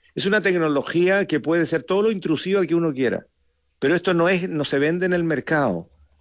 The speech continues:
y esto es, tiene que ser solicitado por el fiscal que está a cargo de una investigación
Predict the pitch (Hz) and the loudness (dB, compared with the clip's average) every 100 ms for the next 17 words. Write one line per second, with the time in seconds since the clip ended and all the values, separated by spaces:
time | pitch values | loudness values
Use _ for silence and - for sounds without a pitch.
0 | - 135 151 175 160 156 - 165 160 143 | -6 -2 -2 0 0 0 -2 0 0 -2
1 | - 156 135 135 120 123 113 175 147 113 | -2 -2 -2 -4 -4 -6 -2 0 0 -2
2 | - - - 135 135 - 139 - - 226 | -8 -14 -2 0 0 0 -4 -4 -4 -2
3 | 233 208 143 - 131 - 202 208 208 170 | -2 -4 -4 -4 -6 -2 -2 0 0 0
4 | 160 143 139 131 117 113 - 131 117 113 | 0 0 -4 -4 -4 -4 -2 -2 -2 -4
5 | - 233 311 349 | -2 0 0 -2